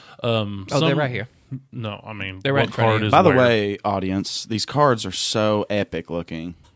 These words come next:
Speaker 3: and I wish you could see them.
Speaker 2: Yes.
Speaker 1: Yes. Uh, some people, when they read cards, they read the inverse. So if something's upside down, it generally is taken to mean the opposite. Some people don't do that.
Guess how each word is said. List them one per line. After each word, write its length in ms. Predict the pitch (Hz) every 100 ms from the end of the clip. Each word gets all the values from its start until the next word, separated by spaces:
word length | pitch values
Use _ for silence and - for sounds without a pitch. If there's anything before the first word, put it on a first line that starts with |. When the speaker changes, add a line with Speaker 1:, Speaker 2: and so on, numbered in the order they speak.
| _ _ _
Speaker 3:
and 140 | 90
I 60 | 82
wish 200 | 87 87
you 60 | 90
could 140 | 85
see 200 | - 92
them. 260 | 85 73 76 _ -
Speaker 2:
Yes. 380 | 110 82 - -
Speaker 1:
Yes. 340 | 104 92 - - - - 175 - 131 151
Uh, 240 | 131 117
some 260 | 110 - 170
people, 240 | 175 165
when 120 | 165 156
they 80 |
read 280 | 135 147 139
cards, 520 | 135 139 135 131 -
they 200 | 123 123
read 400 | 117 117 120 120
the 160 | 113 110
inverse. 680 | 117 123 135 143 135 - 117
So 320 | 104 - 110 104
if 100 | 98
something's 340 | 131 123 117
upside 320 | 117 120 117
down, 400 | 113 113 113 110 - _ _ -
it 140 | 113
generally 680 | 107 107 104 104 104 104 104
is 260 | 104 104
taken 240 | - 107 98
to 80 | 101
mean 160 | 104
the 120 | 101 101
opposite. 520 | 101 - 160 - - _ _ _ -
Some 180 | 127
people 260 | 120 147 147
don't 220 | 156 131
do 160 | 147 147
that. 300 | 151 160